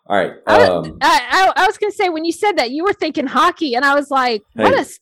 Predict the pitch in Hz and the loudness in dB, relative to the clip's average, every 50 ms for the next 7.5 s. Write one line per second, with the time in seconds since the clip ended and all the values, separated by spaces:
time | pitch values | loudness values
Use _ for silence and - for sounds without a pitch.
0 | _ - 226 214 226 226 370 508 494 466 - - 440 427 330 - - 359 359 311 | _ -14 -10 -6 -2 0 0 2 2 0 -2 -4 -14 -14 -8 -2 0 0 0 0
1 | - - - 330 359 453 539 302 - 214 202 185 - 226 - - - 139 147 165 | -2 -6 -4 -2 0 0 2 2 2 0 0 -2 -2 -2 0 0 2 0 0 2
2 | - 240 247 - 151 151 151 - - 117 104 123 123 123 123 123 123 113 113 104 | 2 2 4 4 4 2 0 -2 -4 -6 -4 -2 0 0 0 0 0 0 2 2
3 | 98 98 113 - - - - - _ _ - 113 107 101 110 110 - _ _ _ | 2 2 0 -2 -8 -20 -20 -20 _ _ -6 -4 -4 -4 -4 -6 -12 _ _ _
4 | - 110 113 113 - 131 127 110 117 110 107 107 107 - - 98 98 104 107 101 | -6 -4 -4 -2 -2 -4 -4 -2 0 0 0 0 -2 -4 -4 -4 -2 -2 -2 0
5 | 101 90 85 85 85 - - _ _ _ _ _ _ _ _ _ _ _ _ _ | 0 0 0 0 -2 -6 -12 _ _ _ _ _ _ _ _ _ _ _ _ _
6 | - 254 220 220 190 180 - 165 165 - 220 214 220 202 190 196 175 170 156 - | -12 -6 0 2 2 2 2 0 -2 -4 -4 -4 -4 -4 -4 -6 -8 -8 -8 -10
7 | _ _ _ _ - - - - 120 170 | _ _ _ _ -6 -4 -2 -2 -2 -4